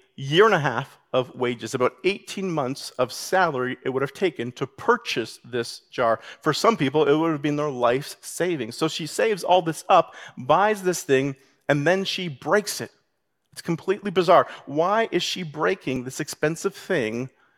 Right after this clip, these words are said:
and pouring it over Jesus? Well, in the Middle Eastern culture, a way to honor somebody and to show them respect and admiration was to pour perfume or oil over them. Mostly, oftentimes, it was poured over their head.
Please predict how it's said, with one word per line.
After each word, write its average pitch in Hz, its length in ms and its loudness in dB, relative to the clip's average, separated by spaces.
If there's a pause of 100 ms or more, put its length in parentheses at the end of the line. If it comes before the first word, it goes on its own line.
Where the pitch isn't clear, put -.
and 147 160 -2
pouring 170 400 0
it 113 140 -4 (240)
over 131 160 -4
Jesus? 120 500 -14 (1200)
Well, 156 120 4
in 151 80 4
the - 20 2
Middle 190 220 8
Eastern 160 300 -4
culture, 123 360 -4
a 131 80 2
way 156 180 0
to 139 200 4 (280)
honor 175 280 6
somebody 113 500 -6 (480)
and 139 80 -6
to 135 80 -4
show 170 220 4
them 151 260 0 (160)
respect - 840 0
and 139 120 0
admiration 147 720 0 (200)
was - 180 0
to 180 80 6
pour 175 340 4 (240)
perfume 165 580 4
or 156 240 2
oil 185 300 6
over 127 160 -2
them. 117 160 0
Mostly, 151 480 2 (260)
oftentimes, 147 600 0
it - 40 -6
was 160 120 -2
poured 208 260 6
over 196 180 2
their 170 140 0
head. 151 260 2